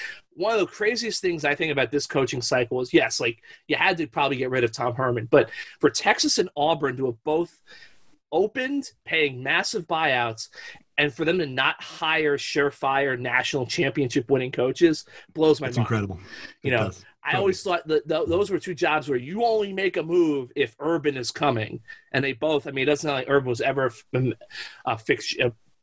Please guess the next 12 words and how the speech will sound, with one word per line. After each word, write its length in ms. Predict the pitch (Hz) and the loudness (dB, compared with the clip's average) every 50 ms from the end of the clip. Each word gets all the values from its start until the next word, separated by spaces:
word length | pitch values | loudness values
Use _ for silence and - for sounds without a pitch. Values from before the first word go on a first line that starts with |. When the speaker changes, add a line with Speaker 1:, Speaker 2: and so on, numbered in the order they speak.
| - | 0
Speaker 1:
in 160 | - 165 165 151 | 2 2 2 2
the 60 | 143 | 2
mix 260 | 143 139 135 - - | 2 2 0 0 -2
at 140 | 139 - - | -4 -4 -2
Auburn. 460 | 127 135 139 135 131 131 123 113 117 - - - - - - _ - | 2 4 4 4 4 2 -4 -8 -10 -10 -14 -18 -18 -18 -18 _ 0
Uh, 200 | 127 117 113 120 | 0 0 2 0
you 160 | 135 147 143 | 0 0 0
didn't 160 | 143 147 143 | 0 0 0
get 180 | 135 139 120 - | 0 0 0 0
them. 120 | 135 117 | -4 -6
But 240 | 117 - 160 156 - | -2 -2 -2 0 4
then, 180 | 170 160 147 | 2 2 2